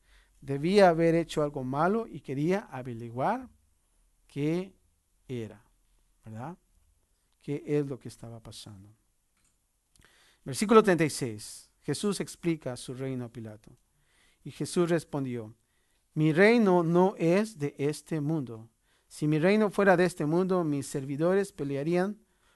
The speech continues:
para que yo no fuera entregado a los judíos. Pero mi reino no es de aquí". Y él se pudo defender, ¿verdad? Él pudo hacer muchas cosas.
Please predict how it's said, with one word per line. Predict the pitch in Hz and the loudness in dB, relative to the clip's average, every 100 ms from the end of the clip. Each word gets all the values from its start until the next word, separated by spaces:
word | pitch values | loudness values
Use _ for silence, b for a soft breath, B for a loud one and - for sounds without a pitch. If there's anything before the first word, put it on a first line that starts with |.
| _ | _
para | 139 139 | -8 -8
que | 135 147 | -8 -4
yo | 160 180 | 2 2
no | 175 156 | 2 -2
fuera | - 160 165 - | 0 0 0 -4
entregado | 143 123 135 127 143 143 | -10 -10 -10 -4 -2 -2
a | 139 | -4
los | 127 | -8
judíos. | - 147 175 113 - - _ _ _ _ _ _ _ _ _ _ _ _ _ - | -10 -6 -6 -6 -14 -20 _ _ _ _ _ _ _ _ _ _ _ _ _ -10
Pero | 131 123 | -8 -6
mi | 127 123 | -6 -8
reino | 117 156 196 233 240 233 - | -2 0 0 -2 -4 -10 -10
no | 131 160 202 - | -6 -4 -6 -6
es | 151 180 285 294 - - _ _ _ _ _ | -4 -2 -2 -6 -14 -16 _ _ _ _ _
de | 123 117 | -10 -10
aquí". | 113 - 101 92 _ _ _ _ _ _ | -10 -18 -20 -20 _ _ _ _ _ _
Y | 208 | 6
él | |
se | 247 254 | 8 6
pudo | 262 254 | 12 12
defender, | 214 - 165 160 107 | 12 8 2 2 0
¿verdad? | 107 143 240 | -2 2 2
Él | 254 | 0
pudo | - 302 285 | 0 8 10
hacer | 247 247 | 10 2
muchas | 226 277 - 208 - | 4 4 4 2 0
cosas. | 127 104 - - - | -6 -6 -18 -20 -20